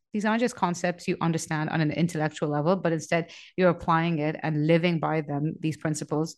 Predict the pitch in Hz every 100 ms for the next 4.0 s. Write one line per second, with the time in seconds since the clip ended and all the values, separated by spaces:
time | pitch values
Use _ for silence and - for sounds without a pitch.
0 | _ - - 190 214 214 196 180 - 175
1 | - 190 - 165 160 165 170 165 - -
2 | _ _ - 190 214 180 185 - - -
3 | 175 - 175 165 - 180 165 165 160 147